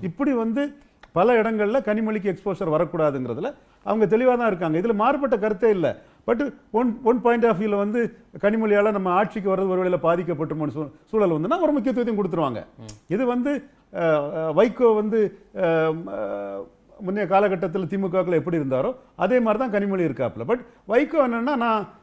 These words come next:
Speaker 1: ஆ, நான், ஆ, அரண்மனை பூனை அல்ல, பட்டத்து யானைன்னுலாம்" பேசுவாரு.
Speaker 2: ம்.
Speaker 1: கனிமொழி எதுவும் பேசாம காமா இருக்கிறாங்க. லேடீஸ் அவங்களுக்கு வந்து,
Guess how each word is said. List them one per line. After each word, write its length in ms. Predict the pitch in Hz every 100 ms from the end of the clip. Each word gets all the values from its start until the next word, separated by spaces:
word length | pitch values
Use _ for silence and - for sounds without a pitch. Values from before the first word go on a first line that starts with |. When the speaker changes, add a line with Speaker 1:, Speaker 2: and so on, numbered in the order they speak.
| -
Speaker 1:
ஆ, 220 | 165 160
நான், 500 | 160 175 185 170 151 -
ஆ, 220 | 175 170 156
அரண்மனை 480 | 170 214 214 190
பூனை 300 | 165 185 196
அல்ல, 260 | 170 156 151
பட்டத்து 460 | - 156 190 - 151
யானைன்னுலாம்" 500 | 151 147 147 214 - _
பேசுவாரு. 480 | 240 277 233 165 107 -
Speaker 2:
ம். 200 | 120 117
Speaker 1:
கனிமொழி 300 | 214 262 285
எதுவும் 280 | 254 254 196
பேசாம 540 | 180 165 147 202 151 - _
காமா 340 | - 208 226 180
இருக்கிறாங்க. 400 | 139 127 160 240
லேடீஸ் 540 | 208 185 156 196 262 - _ -
அவங்களுக்கு 480 | 202 233 226 202
வந்து, 500 | 190 185 185 175 147